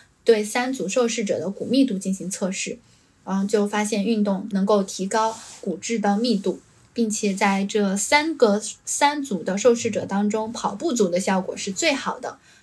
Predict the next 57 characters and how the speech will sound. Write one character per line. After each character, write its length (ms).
那 40
他 180
对 140
这 180
个 340
现 220
象 100
的 80
解 200
释 160
呢， 200
是， 280
是 160
说， 280
呃， 200
因 180
为 200
跑 260
步 240
冲 220
击 180
骨 260
骼， 280
促 200
进 380
骨 240
骼 160
细 220
胞 200
重 300
建， 300
更 260
良 160
好 300
的 280
骨 160
骼 200
结 200
构。 220
在 240
这 140
个 100
片 220
子 60
里 40
面 140
也 100
提 160
到， 380
跳 280
舞， 300
尤 180
其 160
是 240
尊 320
巴 220
舞， 260